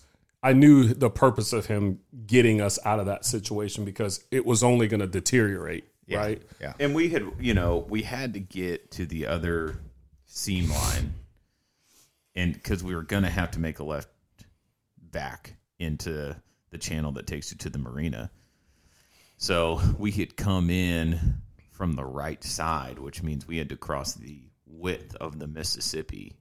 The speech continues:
Speaker 2: Mm, mm-hmm.
Speaker 3: You know?
Speaker 2: Yeah, which
Speaker 3: And
Speaker 2: is
Speaker 3: there's
Speaker 2: kinda
Speaker 3: really
Speaker 2: big.
Speaker 3: And there's only one way to do, you know?
Speaker 1: And
Speaker 2: Yeah.
Speaker 1: mind you,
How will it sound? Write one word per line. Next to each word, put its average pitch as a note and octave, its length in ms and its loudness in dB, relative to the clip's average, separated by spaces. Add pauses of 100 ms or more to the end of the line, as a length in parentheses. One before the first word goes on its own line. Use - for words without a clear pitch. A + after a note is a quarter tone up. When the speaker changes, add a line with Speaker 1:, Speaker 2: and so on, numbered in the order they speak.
(600)
Speaker 2:
Mm, F2+ 400 6 (280)
mm-hmm. E2 280 2 (760)
Speaker 3:
You F#2+ 160 -6
know? F2 260 -4 (200)
Speaker 2:
Yeah, F#2 160 -4
which F2+ 260 -6
Speaker 3:
And G2+ 100 2
Speaker 2:
is G#2+ 80 6
Speaker 3:
there's G#2 140 2
Speaker 2:
kinda G#2+ 140 2
Speaker 3:
really G#2 220 6
Speaker 2:
big. G2 320 0 (440)
Speaker 3:
And F#2+ 140 2
there's F2+ 200 -2
only F#2+ 220 0
one F2+ 260 -2
way F2 160 -2
to D#2 100 -10
do, E2 280 -6
you E2 140 -6
know? C#2+ 220 -8 (200)
Speaker 1:
And D#3 200 6
Speaker 2:
Yeah. C#3 60 8
Speaker 1:
mind F#3+ 360 6
you, A2 300 0